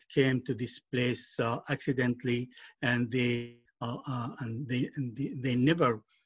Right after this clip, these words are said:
uh, uh, approached, or they never, uh, considered the Palestinian people as people or as nations. So in my interpretation, it is easier to expel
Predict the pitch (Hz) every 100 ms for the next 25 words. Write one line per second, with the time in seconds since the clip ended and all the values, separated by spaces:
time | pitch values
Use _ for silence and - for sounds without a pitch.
0 | _ - 123 113 113 - _ 131 120 113
1 | - 320 - - 151 143 113 - - -
2 | 127 113 117 131 127 127 120 _ _ _
3 | 117 110 - 127 117 196 160 110 95 -
4 | 120 113 - 139 127 113 135 123 127 -
5 | 139 131 - - 117 120 110 131 117 -
6 | 123 107 - _ 123 123 143 - 104 101
7 | - - 107 113 - _ - - - 123
8 | 127 135 - 147 - 131 - - 139 139
9 | 131 120 120 - - 120 131 117 - 180
10 | 165 123 110 107 - - 117 110 - _
11 | - - - 156 135